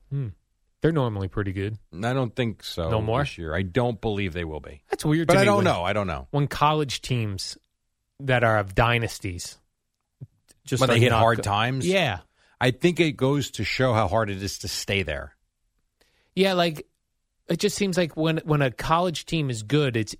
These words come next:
Speaker 1: easier to recruit, right?
Speaker 2: Of
Speaker 1: So
Speaker 2: course.
Speaker 1: different than N F L where you're just randomly drafting dudes.
Speaker 2: Mm-hmm.
Speaker 1: So then what happens where you, I guess it just takes one bad recruiting season.
Speaker 2: Well, I guess you have a bad year, and all of a sudden you're,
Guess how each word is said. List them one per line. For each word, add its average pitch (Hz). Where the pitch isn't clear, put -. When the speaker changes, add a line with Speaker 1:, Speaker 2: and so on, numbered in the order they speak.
Speaker 1:
easier 127
to 120
recruit, 113
right? 113
Speaker 2:
Of -
Speaker 1:
So 110
Speaker 2:
course. -
Speaker 1:
different 135
than 113
N 113
F 107
L 117
where 107
you're 101
just 104
randomly 104
drafting 104
dudes. 85
Speaker 2:
Mm-hmm. 117
Speaker 1:
So -
then 139
what 156
happens 139
where 110
you, 107
I 131
guess 156
it 165
just 147
takes 135
one 131
bad 120
recruiting 117
season. -
Speaker 2:
Well, 190
I -
guess 175
you 170
have 160
a 143
bad 147
year, 127
and 139
all 123
of 120
a 107
sudden 117
you're, 107